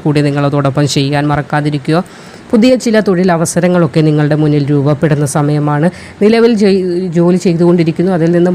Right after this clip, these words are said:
മാറണമെന്ന് ആഗ്രഹിക്കുന്നവർക്കും അനുകൂലമായ സമയമാണ്. ബിസിനസ് രംഗത്ത് പ്രവർത്തിക്കുന്നവർക്കും വളരെയധികം അനുകൂലമായ ഭാഗ്യ സമയമായതിനാൽ ബിസിനസ്സിൽ ലോസ് ഒന്നും വരികയില്ല. ഒരുപാട് ബിസിനസ്സൊക്കെ ചെയ്തിട്ട്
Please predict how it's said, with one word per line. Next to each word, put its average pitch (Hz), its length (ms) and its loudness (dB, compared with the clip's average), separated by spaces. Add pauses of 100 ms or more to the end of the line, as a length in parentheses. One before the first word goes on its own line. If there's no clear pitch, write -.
മാറണമെന്ന് 190 600 -2
ആഗ്രഹിക്കുന്നവർക്കും 165 840 0 (120)
അനുകൂലമായ 147 520 0 (160)
സമയമാണ്. 147 560 -2 (460)
ബിസിനസ് 226 400 0
രംഗത്ത് 185 360 0
പ്രവർത്തിക്കുന്നവർക്കും 156 880 0
വളരെയധികം 143 640 -2
അനുകൂലമായ 147 580 0 (140)
ഭാഗ്യ 139 300 0 (100)
സമയമായതിനാൽ 147 720 -2 (320)
ബിസിനസ്സിൽ 208 380 -2 (100)
ലോസ് 170 360 0
ഒന്നും 165 220 0
വരികയില്ല. 147 480 -2 (320)
ഒരുപാട് 180 380 2 (200)
ബിസിനസ്സൊക്കെ 170 560 -4
ചെയ്തിട്ട് 160 360 0